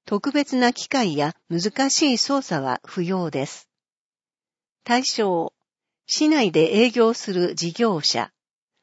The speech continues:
申し込み期限、三月九日月曜まで。申し込み方法、市ホームページの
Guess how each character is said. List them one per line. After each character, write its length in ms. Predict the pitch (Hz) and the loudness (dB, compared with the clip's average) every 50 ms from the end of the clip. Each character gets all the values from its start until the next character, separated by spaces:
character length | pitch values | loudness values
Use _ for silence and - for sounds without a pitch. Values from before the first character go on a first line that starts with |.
| _ _ _ _ _ _ _ _ _ _ _ - | _ _ _ _ _ _ _ _ _ _ _ -2
申 200 | 220 226 254 294 | 0 2 2 2
し 100 | - - - | 0 -2 0
込 140 | - 285 | 2 4
み 140 | 277 269 262 | 4 4 2
期 180 | - - 277 226 | 2 -2 -2 -2
限、 320 | 185 143 127 120 208 - _ _ _ _ _ _ _ _ _ _ _ _ _ _ _ | -2 -2 -2 -4 -8 -10 _ _ _ _ _ _ _ _ _ _ _ _ _ _ _
三 360 | - - - 302 320 320 302 | -10 -4 0 2 2 4 4
月 240 | 214 165 - - - | 2 0 -2 -4 -6
九 140 | - 175 170 - 226 220 208 202 | -6 -4 -2 0 0 0 0 0
日 240 | - - 175 165 - - - | -2 -4 -4 -6 -6 -8 -8
月 320 | 190 190 196 - - - | -6 -6 -6 -4 -2 -2
曜 260 | 294 302 294 285 262 | 0 0 2 0 0
ま 160 | 180 139 127 127 | -2 -2 -4 -6
で。 220 | - 123 - - _ _ _ _ _ _ _ _ _ _ _ _ _ _ _ _ _ _ _ _ _ _ _ - | -8 -10 -12 -12 _ _ _ _ _ _ _ _ _ _ _ _ _ _ _ _ _ _ _ _ _ _ _ -4
申 200 | 226 233 269 302 | 0 0 2 2
し 100 | 311 - - | 2 0 0
込 140 | - 277 277 | 2 2 2
み 120 | 269 277 | 2 0
方 260 | - - 262 254 226 | 0 0 2 2 2
法、 480 | 196 - 147 143 139 135 131 - - _ _ _ _ _ _ _ _ _ _ _ _ _ _ _ _ - | 0 -2 -4 -4 -4 -6 -8 -10 -14 _ _ _ _ _ _ _ _ _ _ _ _ _ _ _ _ -4
市 320 | - - - 277 285 254 - - | -2 0 0 0 0 -2 -2 -4
ホ 240 | - 247 254 277 294 | -2 0 2 4 4
ー 20 | |
ム 160 | 294 311 302 | 4 2 2
ペ 200 | - 294 285 285 | 2 2 2 2
ー 40 | 269 | 2
ジ 140 | 208 160 156 | 2 0 -2
の 300 | 143 143 139 139 - | -2 -2 -4 -6 -8